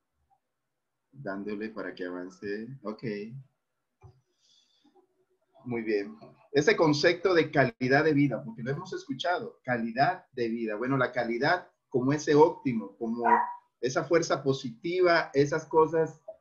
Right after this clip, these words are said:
que se van desarrollando en una forma efectiva, eficaz, eficiente,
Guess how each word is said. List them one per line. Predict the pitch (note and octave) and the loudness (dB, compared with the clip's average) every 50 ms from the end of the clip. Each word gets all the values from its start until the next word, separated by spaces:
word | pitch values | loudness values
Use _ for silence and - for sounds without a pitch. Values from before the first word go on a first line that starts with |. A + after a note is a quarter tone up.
| _ _ | _ _
que | - C3 | -4 -2
se | C3+ C3 B2+ | 0 2 2
van | B2+ C3+ C#3+ | 4 4 2
desarrollando | D#3+ E3+ D3+ D#3+ C#3+ C3 - B2 A#2+ A#2+ C3+ C#3+ D#3 D#3+ D3+ D3 | 2 0 2 2 2 2 2 0 0 2 2 2 2 2 0 0
en | C3+ B2+ | 0 0
una | B2 C3+ C#3 C#3+ C#3 | 0 0 0 0 0
forma | C#3+ D#3 D3 D3 D3 D3 | 0 -2 -2 -2 -2 -4
efectiva, | C#3 C3+ C3+ B2 A#2+ - _ - D#3+ D#3+ D#3 D3+ D3 C#3+ | -6 -6 -4 -6 -8 -8 _ -8 -4 -2 -2 0 2 2
eficaz, | C#3 C#3 C#3 C3 B2 A#2 - D3 C#3+ C#3+ C#3 C#3 C#3 C3+ | 0 0 -2 -6 -14 -8 0 4 4 6 4 4 0 -6
eficiente, | C3+ C3 B2 A2+ - - C#3+ C#3+ C#3+ C#3+ C#3 C#3+ D3 C#3 C#3+ - | -10 -12 -12 -14 -8 -2 0 0 0 0 -2 -4 -4 -6 -6 -10